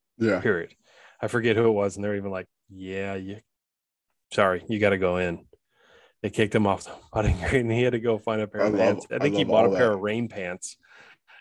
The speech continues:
Speaker 2: uh, probably <laughs> in the, in the clubhouse, and came back out.
Speaker 1: Did he only, like, bring four pairs of pants with him for the weekend, or what?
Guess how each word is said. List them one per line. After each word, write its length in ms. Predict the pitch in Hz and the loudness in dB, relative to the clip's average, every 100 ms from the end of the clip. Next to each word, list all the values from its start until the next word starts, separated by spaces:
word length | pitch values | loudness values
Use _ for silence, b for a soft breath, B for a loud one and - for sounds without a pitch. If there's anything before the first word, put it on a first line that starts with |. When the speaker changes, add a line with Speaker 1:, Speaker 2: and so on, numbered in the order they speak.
| b - | b -8
Speaker 2:
uh, 440 | 110 104 104 110 | -4 -4 -4 -4
probably 300 | 117 120 117 | 0 2 4
<laughs> 140 | 107 - | 4 4
in 60 | |
the, 320 | 135 - 214 165 | 0 2 2 2
in 100 | 127 | -2
the 120 | 151 | -4
clubhouse, 680 | - 127 131 110 104 - | -2 -4 -2 -4 -6 -12
and 120 | 107 104 | -18 -12
came 200 | 117 107 | -10 -8
back 240 | 101 101 110 | -8 -6 0
out. 80 | |
Speaker 1:
Did 100 | 135 | 4
he 80 | 170 | 6
only, 180 | 165 175 | 8 8
like, 180 | 151 139 | 6 4
bring 180 | 135 147 | 2 2
four 240 | 143 123 127 | 0 0 0
pairs 260 | 135 127 | -2 -4
of 100 | 117 | -6
pants 280 | 113 107 131 | -6 -6 -6
with 100 | 156 | -6
him 120 | 175 | -4
for 120 | 147 | -2
the 80 | 120 | 0
weekend, 420 | 107 131 165 277 | 0 0 -2 0
or 120 | 220 139 | 2 4
what? 220 | 120 | 4